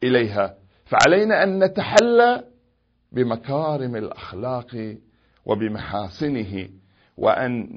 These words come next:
نقلع من أنفسنا رذائل الأخلاق وذمائمه، وذمائمها. النقطة الثالثة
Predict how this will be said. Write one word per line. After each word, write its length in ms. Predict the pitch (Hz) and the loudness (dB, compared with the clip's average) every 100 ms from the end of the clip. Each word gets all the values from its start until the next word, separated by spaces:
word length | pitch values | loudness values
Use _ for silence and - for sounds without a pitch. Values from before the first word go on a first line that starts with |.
| 127 | 0
نقلع 680 | 214 - - 190 180 147 | 0 -2 -6 0 0 2
من 220 | 151 147 120 | 0 -2 -4
أنفسنا 880 | 131 127 151 151 147 143 139 120 - | -6 -6 -6 -6 -4 -2 -2 -4 -4
رذائل 760 | 120 117 143 196 196 - 165 123 | -4 0 2 4 2 0 -2 -2
الأخلاق 840 | 101 76 - 120 120 120 120 - _ _ _ _ _ - | -2 -6 -4 -2 0 0 -6 -20 _ _ _ _ _ -4
وذمائمه، 1120 | 104 98 104 101 98 - 123 113 90 87 - - _ _ _ _ - | -2 -2 -4 -4 -6 -4 -4 -2 -6 -10 -14 -20 _ _ _ _ -6
وذمائمها. 1000 | 95 101 110 113 113 127 120 98 90 67 _ _ _ _ _ _ _ _ _ _ _ _ _ _ - - _ _ - | -4 0 2 2 0 -2 -2 -4 -8 -10 _ _ _ _ _ _ _ _ _ _ _ _ _ _ -20 -20 _ _ 0
النقطة 420 | 160 185 262 - | 0 2 -2 -2
الثالثة 800 | 220 220 233 247 220 214 214 208 | -4 0 0 2 0 0 -2 -2